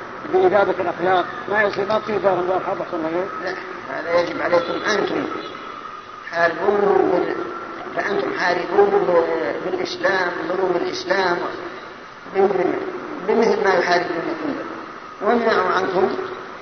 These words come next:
Speaker 2: ما من شأن ي-، يدخل عليكم من الطرق الفساد. يجب عليكم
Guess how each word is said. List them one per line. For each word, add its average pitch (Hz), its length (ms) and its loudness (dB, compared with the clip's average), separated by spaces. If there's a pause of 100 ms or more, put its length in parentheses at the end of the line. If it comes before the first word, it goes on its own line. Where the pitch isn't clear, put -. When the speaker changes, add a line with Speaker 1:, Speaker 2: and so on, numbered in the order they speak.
(440)
Speaker 2:
ما 220 160 4
من 196 180 2
شأن - 260 2
ي-، 180 680 6
يدخل 190 280 2
عليكم 185 300 0
من 185 100 0
الطرق 196 320 -2
الفساد. - 380 -6 (420)
يجب 196 180 -4
عليكم - 280 -4